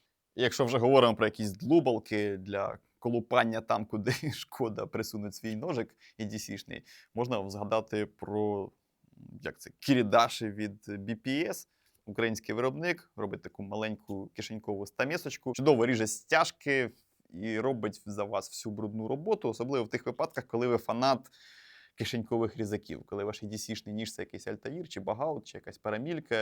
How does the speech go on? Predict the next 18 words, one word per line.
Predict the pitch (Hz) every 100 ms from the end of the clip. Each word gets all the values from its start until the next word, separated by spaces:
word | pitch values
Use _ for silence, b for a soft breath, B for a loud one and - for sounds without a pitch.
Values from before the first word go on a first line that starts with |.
| -
і | 120
вам | 107 123 113
шкода | - - 151 131 113 b b b
цими | - 104 101
ножами | 104 113 113 104 - _ _ _ _ _ -
щось | - 85 - _ _
колупати, | 95 95 - 82 -
то | - 107 104
в | -
таких | - - -
випадках | - 123 - 104 -
можна | 107 104 98
носити | - - -
з | -
собою | 101 - -
ще | -
й |
подібну | - - - - -